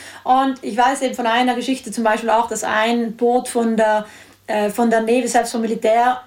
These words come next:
in Zusammenarbeit mit Sea Shepherd eben dann praktisch in Quarantäne kam und dann auch von Militär selbst versunken wurde. Also es ist nicht so, dass man einfach ra-, draußen auf hoher See sich einfach rammt und dann sinkt man. Also so ist es nicht.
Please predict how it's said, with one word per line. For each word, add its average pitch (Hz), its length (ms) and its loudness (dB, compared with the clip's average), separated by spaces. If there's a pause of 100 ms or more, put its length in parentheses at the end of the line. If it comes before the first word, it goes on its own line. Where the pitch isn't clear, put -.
in 214 160 -8
Zusammenarbeit 208 640 0
mit 202 120 -4
Sea 247 140 0
Shepherd 226 460 0
eben 214 240 -4
dann 214 320 0 (260)
praktisch 208 380 -2
in 214 240 -2
Quarantäne 226 480 2
kam 262 360 2 (220)
und 233 200 -4
dann 262 340 2
auch 240 340 2
von 214 720 -4
Militär 226 500 0
selbst 233 500 -2
versunken 233 400 -4
wurde. 220 260 2
Also 220 200 0 (600)
es 240 80 4
ist 254 60 6
nicht 285 160 2
so, 285 100 2
dass 240 200 2
man 233 100 -2
einfach 233 260 0
ra-, 214 200 0
draußen 226 300 0
auf 208 80 -8
hoher 226 120 0
See 233 160 -2
sich 226 180 -2
einfach 208 240 0
rammt 226 300 2
und 214 120 -2
dann 208 160 0
sinkt 254 340 -2
man. 190 120 -2
Also 208 220 -2
so 247 160 2
ist 233 120 -2
es 202 80 -8
nicht. 226 140 0